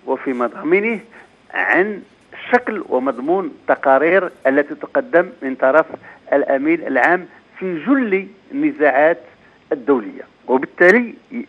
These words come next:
لا أعتقد شخصيًا أن القرار الذي سيصدر من هنا اليومين أو ثلاثة سيكون مخالفًا في جوهره، آه، آه، عن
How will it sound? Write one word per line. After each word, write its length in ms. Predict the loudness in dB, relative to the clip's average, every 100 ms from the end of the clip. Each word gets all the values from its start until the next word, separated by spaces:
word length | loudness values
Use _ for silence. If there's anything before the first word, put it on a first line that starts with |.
| 4
لا 240 | 6 6
أعتقد 460 | 4 2 -2 -2 -4
شخصيًا 580 | -4 -16 -2 4 4 2 -18 -20 -20 -2
أن 240 | 0 0 0
القرار 760 | 0 0 4 8 8 8 4 -6 -6
الذي 280 | 0 0 -2 -2
سيصدر 520 | -2 -2 0 2 0 -2 -18 -10
من 320 | -4 -2 -2 -2
هنا 140 | -2
اليومين 680 | -2 -4 -4 -2 0 0 0
أو 100 | -2
ثلاثة 420 | 2 4 4 2 -2 -20 0
سيكون 680 | 8 8 8 4 4 4 0 -2
مخالفًا 840 | -4 -4 4 4 4 4 4 4 -2 -2
في 120 | 2
جوهره، 680 | 4 4 4 4 2 0 -4 -14 -20 -20 -14 0
آه، 320 | 4 6 4 -2 -10
آه، 600 | -6 -6 -2 -2 0 2
عن 280 | 2 2 -2